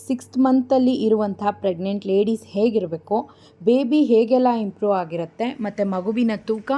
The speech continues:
ಮಗುವಿನ ಪ್ರತಿಯೊಂದು ಇನ್ಫಾರ್ಮೇಷನ್ನು, ಮತ್ತು ನಿಮಗೆಲ್ಲ ಫುಡ್ಡಿನ ಯಾವ ಯಾವ ಒಂದು ವೈಟಮಿನ್ಸ್ ತುಂಬ ಮುಖ್ಯ ಆಗುತ್ತೆ, ಎಲ್ಲನೂ ಇವತ್ತಿನ ವಿಡಿಯೋದಲ್ಲಿ ಕಂಪ್ಲೀಟಾಗಿ ಸಿಕ್ಸ್ತ್, ಆ, ಮಂತ್ ಗೈಡ್ ನೋಡೋಣ ಪ್ರೆಗ್ನೆನ್ಸಿದು. ಮೊದಲನೇದಾಗಿ ಮಗುವಿನ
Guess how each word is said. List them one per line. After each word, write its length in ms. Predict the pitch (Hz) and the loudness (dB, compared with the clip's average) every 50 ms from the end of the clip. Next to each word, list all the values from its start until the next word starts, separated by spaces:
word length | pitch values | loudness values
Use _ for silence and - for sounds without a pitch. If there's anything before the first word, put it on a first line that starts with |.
| 302 302 226 | -4 -4 -4
ಮಗುವಿನ 420 | 214 202 180 208 220 233 233 226 214 - - _ - | -4 -2 -2 -2 -2 -2 -2 -2 -4 -8 -12 _ -8
ಪ್ರತಿಯೊಂದು 480 | - 214 196 - - - 277 269 262 247 | -6 -6 -6 -6 -4 -2 0 2 2 0
ಇನ್ಫಾರ್ಮೇಷನ್ನು, 920 | 220 202 185 - - 202 202 190 190 - - 185 170 170 202 247 269 - - - - - _ - | 0 -4 -6 -6 -6 -6 -4 -6 -8 -8 -8 -8 -6 -4 -4 -6 -6 -6 -14 -20 -20 -14 _ -4
ಮತ್ತು 220 | 226 220 226 240 233 | -4 -2 0 0 0
ನಿಮಗೆಲ್ಲ 420 | 233 240 240 214 240 233 233 240 262 269 | 2 2 2 2 2 0 2 0 0 -2
ಫುಡ್ಡಿನ 520 | 262 - - 240 202 190 202 254 247 247 240 233 | -2 -4 -8 -6 -4 -2 0 0 0 0 0 0
ಯಾವ 320 | 220 190 175 180 196 220 240 | -2 -2 -2 -2 0 0 0
ಯಾವ 220 | 226 220 214 208 | 0 0 -2 -4
ಒಂದು 300 | 208 202 202 196 190 190 | -4 -4 -4 -4 -2 -2
ವೈಟಮಿನ್ಸ್ 540 | 185 180 175 175 - - 202 202 - - - | -2 -2 -4 -4 -4 -4 -4 -4 -6 -6 -6
ತುಂಬ 260 | - 226 226 240 254 262 | -4 0 0 2 2 2
ಮುಖ್ಯ 360 | 240 220 202 196 - - 240 | 2 0 -2 -2 -4 -4 -2
ಆಗುತ್ತೆ, 420 | 220 208 196 165 165 170 - 196 214 - - - | -2 -2 -4 -6 -8 -10 -6 -6 -6 -6 -4 -4
ಎಲ್ಲನೂ 440 | 202 185 208 226 240 240 233 240 240 | -4 -2 -2 0 0 0 0 0 0
ಇವತ್ತಿನ 360 | 233 202 190 196 202 185 185 | -2 -2 -4 -6 -8 -6 -6
ವಿಡಿಯೋದಲ್ಲಿ 500 | 185 185 202 190 175 175 175 208 285 311 - - - - _ | -4 -4 -4 -4 -4 -4 -4 -6 -6 -8 -10 -20 -20 -20 _
ಕಂಪ್ಲೀಟಾಗಿ 720 | _ - 233 220 220 233 254 269 285 277 277 240 214 233 247 | _ -2 -2 -2 0 0 0 0 0 0 -2 -2 -4 -4 -8
ಸಿಕ್ಸ್ತ್, 580 | 247 - 233 - - - _ _ - _ - | -8 -8 -10 -10 -12 -16 _ _ -20 _ -12
ಆ, 180 | - 208 208 202 | -8 -8 -6 -6
ಮಂತ್ 360 | 196 202 202 196 196 190 196 | -6 -6 -6 -6 -8 -8 -10
ಗೈಡ್ 520 | 196 180 185 180 175 185 185 190 190 - 202 | -8 -6 -6 -6 -4 -4 -4 -4 -6 -6 -8
ನೋಡೋಣ 320 | 190 180 170 175 175 170 160 175 214 | -8 -8 -6 -6 -6 -6 -6 -6 -6
ಪ್ರೆಗ್ನೆನ್ಸಿದು. 960 | 240 - 202 165 156 170 180 180 170 - - 175 151 180 220 302 - - _ _ _ _ _ _ _ _ _ _ _ _ _ _ _ - | -8 -8 -10 -10 -10 -10 -10 -10 -12 -12 -12 -8 -4 -2 -4 -4 -4 -8 _ _ _ _ _ _ _ _ _ _ _ _ _ _ _ 0
ಮೊದಲನೇದಾಗಿ 840 | 226 226 247 269 302 339 285 269 220 208 196 175 185 214 233 226 - | 2 4 4 4 4 4 2 2 2 0 0 -2 -2 -2 -2 -2 0
ಮಗುವಿನ 500 | 214 202 196 196 185 233 233 247 247 233 | 0 2 2 2 2 2 2 4 2 2